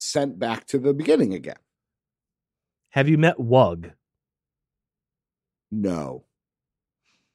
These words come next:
Speaker 2: There is a lot you have not seen.
Speaker 1: Okay. I'm sure it had. I probably have devoted maybe forty minutes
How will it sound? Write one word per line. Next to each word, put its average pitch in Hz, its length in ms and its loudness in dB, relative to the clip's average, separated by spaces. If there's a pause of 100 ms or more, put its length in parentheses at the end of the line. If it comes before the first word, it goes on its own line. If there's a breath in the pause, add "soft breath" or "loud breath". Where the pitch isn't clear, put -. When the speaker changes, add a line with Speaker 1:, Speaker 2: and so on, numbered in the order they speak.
(320)
Speaker 2:
There 139 180 6
is 139 140 6
a 135 120 8
lot 123 460 4
you 117 100 -2
have 117 140 -2
not 104 240 -6
seen. 87 160 -8
Speaker 1:
Okay. 98 300 -6 (1300 soft breath)
I'm 190 100 4
sure 240 220 8
it 175 80 8
had. 107 240 2
I 147 120 2
probably 165 520 4
have 135 220 -2
devoted 117 540 0
maybe 104 360 -4
forty 101 520 -4
minutes 90 460 -6